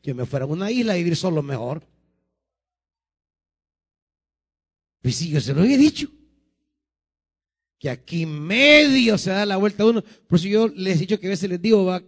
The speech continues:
que cuando me voy a despedir, les digo a los hermanos, ahí les quedo, hermanitos. Pues sí, para que me estén hartando cuando me doy la vuelta, va. Pues sí, pero es que esto así es. Mire, siervo, fíjese que anda fulano diciendo esto.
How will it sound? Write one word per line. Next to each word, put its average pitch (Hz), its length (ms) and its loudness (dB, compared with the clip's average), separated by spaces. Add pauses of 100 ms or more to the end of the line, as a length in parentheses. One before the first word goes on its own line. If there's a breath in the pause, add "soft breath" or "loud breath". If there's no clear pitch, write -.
(120)
que 156 80 -20
cuando 165 240 -4
me 156 60 -2
voy 175 140 -2
a - 20 -6
despedir, 185 880 -4
les 156 120 0
digo 185 140 4
a 202 60 2
los 180 80 6
hermanos, 196 280 2
ahí 208 160 2
les 240 200 2
quedo, 269 300 4
hermanitos. 185 800 -2 (1700)
Pues 285 160 -12
sí, - 80 -12 (120)
para - 140 -4
que 208 140 0
me 196 80 0
estén 269 220 -4
hartando 285 580 2
cuando 185 180 -2
me 202 80 2
doy 262 100 4
la 233 120 -4
vuelta, 262 460 -4
va. 139 180 -14 (1700)
Pues 285 160 -8
sí, 480 180 -10
pero 453 120 -6
es 415 80 -2
que - 80 -10
esto - 160 -8
así 269 720 -10
es. - 320 -20 (280)
Mire, 151 280 -4
siervo, 151 340 -6
fíjese 127 260 -4
que 139 120 -10
anda 147 220 -8
fulano 143 520 -4
diciendo 143 320 -6
esto. 147 400 -6